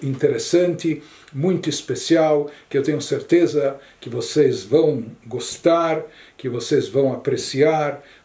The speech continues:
vocês vão aprender muito disso, assim como eu também aprendi bastante a partir desses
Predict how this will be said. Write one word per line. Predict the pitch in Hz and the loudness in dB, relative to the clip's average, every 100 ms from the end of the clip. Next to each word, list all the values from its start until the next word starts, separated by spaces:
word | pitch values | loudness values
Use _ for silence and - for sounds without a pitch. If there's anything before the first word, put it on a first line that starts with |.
| - | -12
vocês | 135 120 | -8 -4
vão | 127 | -6
aprender | 123 127 120 127 117 | -4 -6 -2 -2 -2
muito | 127 180 208 185 - 120 - _ _ | -2 0 2 0 -2 -6 -8 _ _
disso, | 117 170 - 139 | 0 2 2 -2
assim | 120 - 139 | -4 -6 -6
como | 131 120 123 | -6 0 4
eu | 202 | 4
também | - 196 175 190 180 180 - - - | 4 2 4 4 2 -4 -12 -20 -16
aprendi | 120 135 127 131 151 131 - _ | -6 -2 0 2 2 0 -6 _
bastante | 120 117 - - 180 214 - 190 170 | -10 -8 -8 2 4 4 2 0 0
a | 139 | 0
partir | - 127 - 165 147 | -2 -8 0 2 2
desses | 117 170 165 147 131 - | 4 2 2 -2 -4 -8